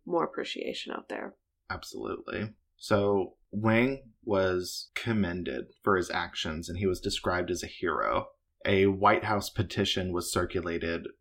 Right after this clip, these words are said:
Speaker 2: calling for him to be buried with full military honors, which I should have explained this before, but R O T C, it's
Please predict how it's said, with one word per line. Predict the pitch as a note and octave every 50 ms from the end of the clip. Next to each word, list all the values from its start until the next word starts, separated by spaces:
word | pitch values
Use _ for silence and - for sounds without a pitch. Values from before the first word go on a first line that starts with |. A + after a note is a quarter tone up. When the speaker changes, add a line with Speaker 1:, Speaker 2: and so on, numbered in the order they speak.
| _ _
Speaker 2:
calling | - - - G2 F2+ F2 F2 F2+ F2+ -
for | - G2
him | G2 G2+ G2 -
to | - G2+
be | F#2
buried | - - E2+ E2+ F2 F2 F2 E2+ -
with | E2+ - - - -
full | - F#2+ F2+ F2+ F#2
military | F2 E2 D#2+ E2 D#2 - - D#2+ D#2 C#2 - -
honors, | - - D2+ - - - - - A2+ A#2 A2+ - - - _ _
which | - A#2+ A#2+ A#2 A2+ - - - - - - _ _ -
I | - A2+ A2 G#2 - -
should | - - C3 A2
have | G#2
explained | G#2+ - - - G#2 G2 F#2
this | F#2 F2 -
before, | - F2+ - G2 F#2 F#2 F2+ F2 -
but | F#2 F2 F2 - -
R | - A2+ A#2+ A#2+
O | A#2
T | A2+ - - G2+ F#2+
C, | F2+ - - G2+ F#2+ F#2+ F#2 F2+ F2 - -
it's | F#2 F2+ F2+ - - - - - - - -